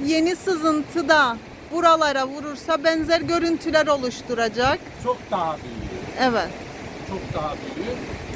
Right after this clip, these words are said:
Speaker 2: Çünkü gördüğünüz üzere biraz daha sert bir hava yapar.
Speaker 1: Tahminen bunlar, e, bu, bu, buradaki bulunanlarla ilgili nedir bilgimiz?
Speaker 2: Yani son,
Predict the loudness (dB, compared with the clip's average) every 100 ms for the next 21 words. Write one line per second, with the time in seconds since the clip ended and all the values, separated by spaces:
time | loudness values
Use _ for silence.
0 | -6 -4 -4 -4 -4 -4 -4 -6 -8 -8
1 | -6 -6 -6 -4 -2 -2 2 2 2 0
2 | -2 -2 -2 -6 -6 -4 -2 -2 0 0
3 | -2 0 0 2 2 6 6 6 4 2
4 | 2 0 -2 0 2 2 -2 -10 -14 -18
5 | -16 -14 -12 -12 -14 -14 -14 -12 -2 4
6 | 6 6 4 4 2 2 0 -2 -6 -18
7 | -16 -16 -14 -4 -2 -2 -4 -4 4 6
8 | 6 6 2 2 4 6 4 2 0 -2
9 | 0 2 2 2 2 2 2 2 0 -2
10 | -2 0 -2 -2 -4 -4 -6 -6 -4 0
11 | 0 0 -4 -8 -8 -10 -10 -10 -8 -4
12 | -4 -4 -6 -4